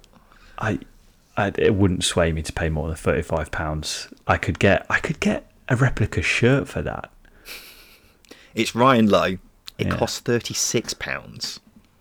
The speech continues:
Speaker 1: I still wouldn't buy it then.
Speaker 2: Which
Speaker 1: It's a pound,
Speaker 2: even
Speaker 1: it's a
Speaker 2: then,
Speaker 1: pound out.
Speaker 2: even then is a, is a bit dear, isn't it, for
Speaker 1: Yeah.
Speaker 2: a bottle of gin? Seventy centilitres as well. It's not a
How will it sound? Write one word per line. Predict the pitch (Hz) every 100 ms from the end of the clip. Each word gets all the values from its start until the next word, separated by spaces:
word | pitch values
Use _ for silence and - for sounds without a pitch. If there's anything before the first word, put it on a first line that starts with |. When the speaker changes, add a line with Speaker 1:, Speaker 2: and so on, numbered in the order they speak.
| - _ _ -
Speaker 1:
I |
still | - - - 78
wouldn't | 82
buy | 82 101
it | -
then. | 76 90 - - - - -
Speaker 2:
Which | 98 -
Speaker 1:
It's | -
a | 107
pound, | 113 107 107
Speaker 2:
even | 104 92
Speaker 1:
it's | -
a |
Speaker 2:
then, | 110
Speaker 1:
pound | 107 98
out. | 120 98 - _ - - - _ -
Speaker 2:
even | 120 104 87
then | 85 98 65
is | 90 90
a, | -
is | - -
a | - _
bit | - 311 -
dear, | 101 110 87 87
isn't | 104 -
it, | 85 -
for | - 87 87
Speaker 1:
Yeah. | 123 202 95 - - - - _ -
Speaker 2:
a |
bottle | - - 101 - 95
of | 87
gin? | - - 98 69 - -
Seventy | - - 135 113
centilitres | - 120 113 76 - - 87
as | 85
well. | 92 85
It's | 80 -
not | 104
a | 85